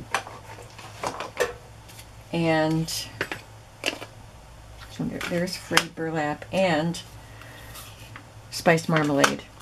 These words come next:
And rubbed it on, rubbed the tag in there. So I'm gonna do the same technique, just use two different colors.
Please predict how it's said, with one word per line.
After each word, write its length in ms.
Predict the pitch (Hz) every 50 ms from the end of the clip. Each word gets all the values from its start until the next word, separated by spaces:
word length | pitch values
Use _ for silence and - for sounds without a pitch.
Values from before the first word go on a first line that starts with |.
| - - - - - - - - - - - - - - - - - - - - - - - - - - - - - - -
And 380 | - 180 170 165 165 165 165 165 - - -
rubbed 280 | - 170 170 160 -
it 140 | 175 - - -
on, 340 | 160 156 156 151 156 165 160 - - - - - - -
rubbed 200 | - 170 170 160
the 80 | 165 160
tag 500 | - - 180 165 156 156 147 120 - -
in 160 | 156 156 156
there. 260 | 151 147 139 135 151 160 - - - - - - - - - - - - - - - - 202 - -
So 320 | 170 156 151 151 151 -
I'm 100 | - 180
gonna 280 | 185 220 233 233 226 202
do 220 | - - 208 208
the 80 | 196 196
same 280 | 175 - 202 190 196 196
technique, 560 | - 208 185 - - - 175 170 156 - -
just 220 | - 170 160 -
use 160 | - 160 160
two 140 | - - 170
different 320 | 160 151 - - 143 - -
colors. 500 | 156 135 127 - 127 160 165 - -